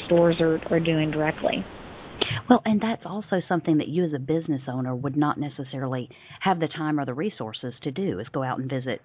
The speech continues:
Speaker 2: you know, all around the competitors, so to speak,
Speaker 1: Right.
Speaker 2: and talk to them and pick their brain and see what's working. So it's great that that's not only the role of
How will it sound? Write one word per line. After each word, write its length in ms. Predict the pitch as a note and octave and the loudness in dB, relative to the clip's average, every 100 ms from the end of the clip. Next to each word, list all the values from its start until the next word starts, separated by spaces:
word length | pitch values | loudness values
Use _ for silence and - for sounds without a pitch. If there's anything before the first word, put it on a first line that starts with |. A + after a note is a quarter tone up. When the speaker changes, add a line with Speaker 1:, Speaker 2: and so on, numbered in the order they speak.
| - | -2
Speaker 2:
you 140 | E3 | 2
know, 160 | A2+ A2 - F#2 | 2 0 -6 -12
all 320 | - D3 D#3+ | -6 -2 0
around 360 | C3+ D3 D3+ C3+ | 0 -2 -2 -4
the 80 | C3 | -6
competitors, 680 | C#3+ C3 D#3 D3+ C3 A#2 G#2 | -8 -4 -4 -4 -6 -10 -8
so 120 | A#2 | -10
to 60 | F#2+ - | -10 -12
speak, 320 | A2 G2+ C#3 | -10 -10 -10
Speaker 1:
Right. 120 | - - - - | -14 -20 -18 -6
Speaker 2:
and 240 | D#3 D3 C#3 _ | -2 -2 -4 _
talk 260 | - G3 - | 0 0 0
to 80 | F3 | -4
them 240 | D#3 D3+ | -4 -2
and 120 | C#3+ | -2
pick 200 | C3+ E3+ | -4 -8
their 120 | - D3 | -6 -6
brain 320 | C#3 C3+ C3+ | -4 -4 -4
and 120 | C3 C3 | -6 -6
see 80 | C3+ | -8
what's 220 | B2+ - | -8 -6
working. 360 | F3 F#3 C#3+ C3 | -8 -4 -6 -4
So 80 | C#3 | -8
it's 120 | - | -8
great 300 | - F3 - | -4 -4 -4
that 140 | D3 - | -6 -4
that's 220 | C#3+ - - - - - | -6 -6 -12 -20 -20 -2
not 180 | E3 F3+ | 2 4
only 440 | E3+ D3+ C3+ C3 - | 2 0 -4 -8 -12
the 140 | D3+ D3+ | -8 -6
role 400 | C#3 C#3 C#3+ - | -4 -4 -4 -6
of 220 | B2 A#2+ | -8 -10